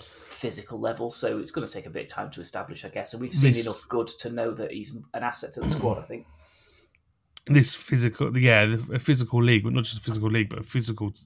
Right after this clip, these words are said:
Speaker 2: team where you expect that from your players. Um, yeah, he, um, he, he, it's too easy to win a fifty fifty with him at the moment. He needs, he needs to get in that weight room,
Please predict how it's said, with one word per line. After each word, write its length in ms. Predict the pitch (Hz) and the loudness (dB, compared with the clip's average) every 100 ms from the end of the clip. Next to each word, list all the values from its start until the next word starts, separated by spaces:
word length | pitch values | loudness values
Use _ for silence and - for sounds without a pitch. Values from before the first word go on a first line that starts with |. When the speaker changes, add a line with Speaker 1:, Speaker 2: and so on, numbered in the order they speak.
| _ - | _ -2
Speaker 2:
team 340 | 131 110 101 | 4 4 4
where 120 | 104 | 2
you 160 | 104 107 | 2 -2
expect 840 | 110 - - - 113 _ - - _ _ - - _ - | -4 -6 -6 -4 -4 _ -12 -12 _ _ -20 -20 _ -2
that 320 | 110 101 - _ - | 4 4 2 _ -20
from 240 | - - 107 | -12 -2 0
your 140 | 95 | 0
players. 560 | - 107 95 92 90 - | -2 0 0 -2 -6 -8
Um, 500 | 107 98 95 92 92 _ _ _ - _ _ _ - | -10 -10 -10 -10 -12 _ _ _ -20 _ _ _ -6
yeah, 440 | 120 113 104 101 | 0 4 4 4
he, 300 | 95 123 117 117 | 4 4 8 8
um, 400 | 110 104 101 - _ 123 | 8 6 2 -2 _ -4
he, 560 | - 131 - 123 113 113 _ | 4 4 4 -4 -4 -10 _
he, 60 | 131 | -8
it's 180 | - - | -8 -8
too 400 | - - 135 117 | -4 2 6 6
easy 320 | 117 104 98 | 4 2 -2
to 140 | - | -2
win 180 | 98 101 | -2 0
a 60 | 90 | -2
fifty 300 | - - - | -4 -8 -8
fifty 360 | - 95 - 90 | -8 -8 -8 -8
with 160 | 87 | -6
him 180 | 87 87 _ 87 | -8 -10 _ -12
at 60 | 101 | -10
the 60 | |
moment. 420 | 98 98 95 98 - - | -8 -8 -6 -8 -10 -2
He 140 | 104 | 2
needs, 380 | 101 95 - - | 2 2 -2 -10
he 100 | - | -2
needs 180 | 117 104 | 0 0
to 60 | 101 | -4
get 140 | 101 | -8
in 60 | 98 | -8
that 160 | 95 | -8
weight 160 | 98 101 | -6 -6
room, 280 | 95 92 92 | -6 -10 -14